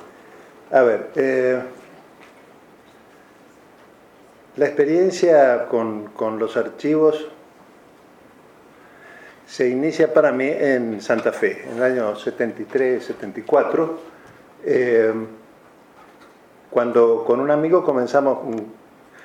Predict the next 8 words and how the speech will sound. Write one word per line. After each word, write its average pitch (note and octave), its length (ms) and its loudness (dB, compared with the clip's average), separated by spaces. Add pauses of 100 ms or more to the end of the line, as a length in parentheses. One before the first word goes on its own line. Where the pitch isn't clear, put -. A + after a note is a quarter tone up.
(140)
compañero C#3 580 2
del B2+ 120 -2
Instituto D3 500 0
de C3 80 2
Cine, D3 340 -2
comenzamos B2+ 680 -2 (1600)
a B2+ 220 2
preguntarnos B2+ 960 2